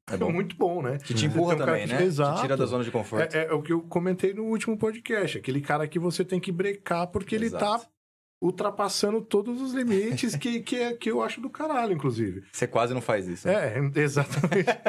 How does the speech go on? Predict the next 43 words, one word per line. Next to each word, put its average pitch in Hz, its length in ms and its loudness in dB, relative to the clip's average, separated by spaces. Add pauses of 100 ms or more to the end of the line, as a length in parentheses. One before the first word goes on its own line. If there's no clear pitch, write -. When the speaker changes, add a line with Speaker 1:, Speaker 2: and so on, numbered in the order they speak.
(140)
Speaker 1:
<laughs> 226 420 -2
Speaker 2:
Então, 170 280 2
assim, 220 180 0
eu 151 160 2
acho 156 180 -2
que 185 120 0
esse 190 200 2
é 294 40 0
o 277 60 -2
ponto 185 540 -2
im-, 175 220 -4
importante 156 480 -2
que - 80 -8
a 156 60 -2
gente 151 80 -8
tem 160 120 -6
que - 60 -16
considerar. 151 640 -2 (160)
Speaker 1:
É. 107 180 -12
Speaker 2:
E 170 160 2
aí, 196 380 -2
é, 175 100 0
é, 143 600 0
é, 123 60 -4 (760)
falando 165 420 0
de 151 80 -6
um 151 120 -6
pouco 151 280 -6
da 143 100 0
tua 143 200 -2
carreira 139 560 0
e, 135 100 -4
e... 131 340 -6 (380)
e, 117 500 -2
e 113 40 -4
principalmente 139 640 -2
da, 123 340 -2
da 113 180 -2
onde 131 160 0
você 127 240 -4
tá 117 200 0
hoje, 107 360 0
né? 107 220 -2